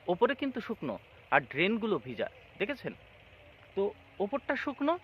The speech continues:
নিচে ড্রেনগুলো ভেজা। আমরা ড্রেন দিয়ে জল দিচ্ছি এবং কিছু সময় রেখে দিচ্ছি, আস্তে আস্তে ড্রেনের ভিতরে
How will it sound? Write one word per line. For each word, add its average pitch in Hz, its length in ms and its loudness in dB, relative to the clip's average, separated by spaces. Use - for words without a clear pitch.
নিচে 175 180 -6
ড্রেনগুলো 196 420 0
ভেজা। 110 220 -2
আমরা 208 200 6
ড্রেন 254 240 6
দিয়ে 285 220 0
জল 269 120 10
দিচ্ছি - 260 -6
এবং 226 200 -2
কিছু 240 160 -6
সময় 240 280 4
রেখে 233 220 0
দিচ্ছি, 247 260 -6
আস্তে 214 280 8
আস্তে - 200 -2
ড্রেনের 185 380 2
ভিতরে 160 260 -2